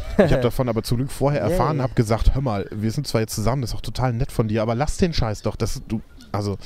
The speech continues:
Speaker 1: sie würde ja Schulden machen, sozusagen, sich für mindestens zwei Jahre, ähm, äh, verschulden, nur um mir mal zu, zu Weihnachten was Schönes zu schenken. Mal abgesehen davon, dass die Beziehung dann auch nicht zwei Jahre gehalten hat. Ähm,
Speaker 2: Jetzt sich nur geärgert.
Speaker 1: sehr,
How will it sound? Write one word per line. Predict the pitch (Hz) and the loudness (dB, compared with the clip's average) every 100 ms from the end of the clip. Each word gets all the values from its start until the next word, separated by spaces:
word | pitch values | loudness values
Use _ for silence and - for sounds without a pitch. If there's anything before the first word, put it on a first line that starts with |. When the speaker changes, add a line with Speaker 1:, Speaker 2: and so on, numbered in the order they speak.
| - | -14
Speaker 1:
sie | - 117 | -6 -2
würde | 131 139 | 0 0
ja | 117 | -2
Schulden | 110 - 180 170 | 0 2 2 0
machen, | 123 127 127 | -4 -2 -4
sozusagen, | 123 - 117 120 | -4 -4 -2 -4
sich | 110 - | -6 -8
für | - 113 | -4 -2
mindestens | - 151 156 135 - | 0 -2 -2 -6 -6
zwei | - 139 | -4 -2
Jahre, | 120 127 123 127 - - - - - - | -2 -2 -2 -4 -10 -20 -20 -20 -18 -4
ähm, | 117 110 107 - - | -2 0 -4 -8 -8
äh, | - | -6
verschulden, | 104 113 - 143 127 123 | -2 0 2 2 0 0
nur | 151 170 156 | 0 -2 -2
um | - 127 | -2 -2
mir | 127 123 - | -2 -4 -4
mal | 110 113 110 - | -4 -2 -4 -6
zu, | - - | -12 -12
zu | - 110 | -6 -4
Weihnachten | 117 117 107 | -2 -2 -4
was | |
Schönes | 101 117 107 | -2 -2 -2
zu | 110 | -6
schenken. | - 101 87 - - - - - - | -4 -6 -6 -12 -14 -14 -14 -16 -8
Mal | - | -4
abgesehen | 123 110 101 | -2 -2 -2
davon, | 104 110 | -2 -2
dass | 95 | -2
die | |
Beziehung | 107 - 104 | -4 -2 -4
dann | 98 | -2
auch | 95 | -4
nicht | 95 | -4
zwei | - | -4
Jahre | 90 90 | -2 -2
gehalten | 85 107 - | -2 -2 -2
hat. | 95 - - - - - - - | -4 -6 -12 -14 -14 -16 -14 -4
Ähm, | 104 95 90 85 - - - - - - | -2 -2 -4 -4 -4 -6 -12 -20 -18 -10
Speaker 2:
Jetzt | 123 - | -10 -10
sich | 113 110 | -14 -12
nur | 120 | -8
geärgert. | 113 107 | -2 0
Speaker 1:
sehr, | 107 107 92 | 2 0 -2